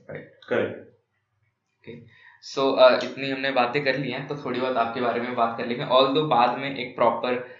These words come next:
Speaker 1: uh, आपके बारे में भी बातें होंगी, क्योंकि आ-, आपके बारे में हमने ज्यादा बातें नहीं करी हैं। तो एक आप पिक्चर क्लिक भी कर लो।
Speaker 2: मैटर नहीं करती मेरे बारे में क्या बात करनी।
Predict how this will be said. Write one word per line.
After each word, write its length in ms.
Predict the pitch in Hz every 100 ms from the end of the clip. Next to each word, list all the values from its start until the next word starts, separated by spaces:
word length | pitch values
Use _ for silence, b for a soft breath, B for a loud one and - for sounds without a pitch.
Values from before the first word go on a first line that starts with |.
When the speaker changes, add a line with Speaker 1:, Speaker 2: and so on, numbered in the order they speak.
| B B _ -
Speaker 1:
uh, 380 | 117 123 - 117
आपके 300 | 123 - 135
बारे 240 | 127 127
में 120 | 131
भी 60 | 139
बातें 280 | 123 120 135
होंगी, 220 | 123 135
क्योंकि 440 | 147 - 123 123
आ-, 180 | 123 -
आपके 320 | 117 113 135
बारे 200 | 123 123
में 80 | 127
हमने 220 | 123 123
ज्यादा 220 | 120 113
बातें 260 | 117 147 139
नहीं 240 | 123 131
करी 200 | 135 127
हैं। 280 | 127 - - - B B B B B B
तो 440 | 143 139 139 139 135 - _ _ - - -
एक 240 | 147 - 127
आप 140 | -
पिक्चर 260 | - - 139
क्लिक 220 | 135 127
भी 60 | 131
कर 140 | 120
लो। 140 | 113 120
Speaker 2:
मैटर 320 | 151 202 180
नहीं 140 | 175
करती 280 | 123 110 110
मेरे 240 | 110 131
बारे 200 | 143 139
में 160 | 139 143
क्या 140 | 139
बात 280 | 131 110 -
करनी। 180 | - -